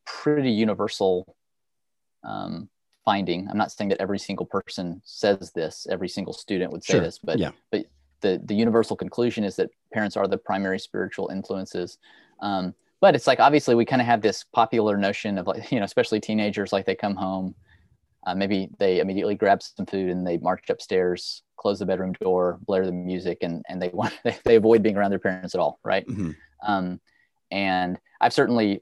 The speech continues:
Speaker 1: uh, heard stories of parents, and perhaps you have as well,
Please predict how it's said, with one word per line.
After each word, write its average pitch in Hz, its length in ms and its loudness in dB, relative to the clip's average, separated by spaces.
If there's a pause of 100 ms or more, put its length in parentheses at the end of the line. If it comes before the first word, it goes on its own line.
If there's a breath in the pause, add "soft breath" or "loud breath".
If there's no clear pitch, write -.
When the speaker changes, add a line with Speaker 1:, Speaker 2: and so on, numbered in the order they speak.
Speaker 1:
uh, 92 160 4
heard 104 460 -2
stories 101 340 0
of 95 140 -8
parents, 101 400 -2
and 85 160 -8
perhaps 95 320 -2
you 101 80 -2
have 92 100 0
as 90 140 -6
well, 92 480 2